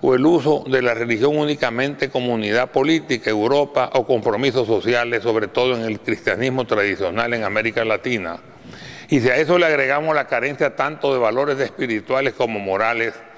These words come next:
el fomento del vicio y la obtención de las ganancias fáciles, y el perdón automático de todas nuestras faltas, porque alguien ya pagó por nosotros, el hecho de estirar nuestra conciencia y no inmutarnos ante el dolor ajeno,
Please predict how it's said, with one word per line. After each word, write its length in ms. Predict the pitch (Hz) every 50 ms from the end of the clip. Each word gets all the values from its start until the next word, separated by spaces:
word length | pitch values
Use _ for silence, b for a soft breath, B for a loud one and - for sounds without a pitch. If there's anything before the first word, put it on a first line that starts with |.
| B B B B B -
el 160 | - 135 -
fomento 480 | 98 131 123 123 156 175 175 170 165 160
del 160 | 151 139 131
vicio 400 | 127 160 175 160 127 143 135 120
y 160 | 117 113 113
la 140 | 113 110 110
obtención 580 | 107 104 - 117 113 107 95 - 131 147 156 151
de 100 | 147 135
las 120 | 127 113
ganancias 440 | 117 110 113 127 131 110 139 127 107
fáciles, 600 | 143 165 180 - 151 120 98 85 78 76 - - B B B B B
y 80 | - 160
el 120 | 151 156
perdón 360 | 156 156 143 139 143 170 170
automático 840 | 170 170 170 165 170 160 147 160 170 175 170 - - 143 131 - 135
de 100 | 131 120
todas 260 | 107 - 156 156 151 151
nuestras 360 | 151 143 - - 135 117 95
faltas, 600 | 131 139 143 143 135 - - 92 85 - - - - B B B B B B B B -
porque 240 | - 120 107 98 151
alguien 260 | 147 147 143 135 131
ya 120 | 139 139 131
pagó 280 | 131 131 135 139 135
por 180 | 135 131 123 113
nosotros, 640 | 110 104 95 - 123 139 135 - - 92 87 82 - - - - - B B B B B
el 140 | - 131 131
hecho 260 | 160 160 - 175 165
de 80 | 160
estirar 380 | 147 - - 156 135 147 156 160
nuestra 320 | 170 160 139 - 135 135
conciencia 640 | 117 131 123 120 107 98 123 151 165 165 147 160 147
y 60 | 135
no 100 | 135 151
inmutarnos 600 | 160 165 165 156 139 - 156 156 160 160 165 147
ante 220 | 151 147 131 151
el 100 | 143 135
dolor 300 | 123 120 127 143 151 147
ajeno, 420 | 143 120 139 156 160 147 98 85